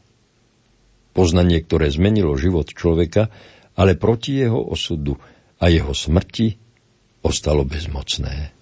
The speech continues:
Vedľa tejto sudičky sedí pri človekovej kolíske jej kresťanská sestra.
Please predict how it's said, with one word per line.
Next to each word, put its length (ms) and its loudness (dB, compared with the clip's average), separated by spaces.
Vedľa 240 6
tejto 320 0
sudičky 480 -4
sedí 400 0
pri 160 -2
človekovej 560 2
kolíske 560 0
jej 320 2
kresťanská 880 0
sestra. 560 -2